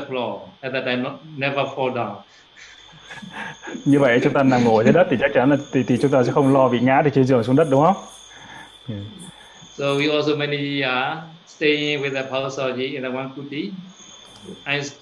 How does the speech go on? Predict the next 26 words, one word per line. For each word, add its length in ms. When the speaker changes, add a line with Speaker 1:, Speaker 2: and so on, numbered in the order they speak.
Speaker 1:
I 60
sleep 380
many 400
years 140
on 80
the 60
floor, 440
so 60
never 540
fall 180
down. 160
<laughs> 80
Speaker 2:
Và 180
như 220
thầy 240
đã 220
ở 480
chung, 400
cung 280
chung, 340
chung 140
cấp 200
với 200
ngài 220
trưởng 200
lão 400